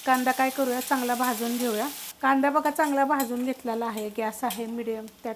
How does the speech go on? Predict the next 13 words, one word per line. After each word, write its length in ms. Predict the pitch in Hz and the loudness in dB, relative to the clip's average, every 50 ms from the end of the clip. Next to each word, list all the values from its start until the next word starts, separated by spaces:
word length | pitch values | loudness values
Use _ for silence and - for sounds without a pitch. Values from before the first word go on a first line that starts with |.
| - | -8
टाकायची 320 | - 240 240 240 - - 240 | -8 -10 -8 -10 -10 -10 -10
आपल्याला 280 | 226 - 240 226 226 220 226 | -12 -10 -10 -10 -10 -10 -8
थोडीशी 400 | - 247 226 214 208 - - 240 | -6 -6 -4 -4 -6 -8 -10 -10
हळद, 300 | 190 233 226 214 214 247 - - - - - - - - - - - - - - - - - - - | -8 -8 -8 -6 -8 -8 -10 -14 -20 -20 -20 -18 -14 -14 -14 -14 -16 -18 -20 -20 -20 -20 -20 -14 -10
मिक्स 300 | 254 240 233 - - - - - | -8 -8 -8 -8 -8 -10 -8 -6
करून 300 | 240 233 220 220 226 226 | -6 -6 -6 -8 -8 -8
घेऊया. 340 | 214 233 226 214 214 214 262 - - - - - - - - | -8 -6 -6 -6 -8 -10 -12 -14 -16 -20 -20 -20 -20 -14 -8
त्यात 120 | - 240 233 233 | -6 -6 -4 -4
टाकायची 340 | - 233 233 - 226 214 - | -4 -6 -6 -6 -10 -10 -10
आपल्याला 320 | 226 - - 226 220 226 226 220 | -12 -12 -10 -10 -10 -10 -10 -10
थोडीशी 420 | - 247 226 220 233 220 - - 220 - | -8 -6 -6 -6 -6 -8 -8 -10 -8 -8
हिंग 220 | 240 226 220 220 | -8 -8 -8 -8
पावडर, 400 | 220 - 240 226 226 220 220 233 | -8 -6 -6 -6 -6 -6 -8 -10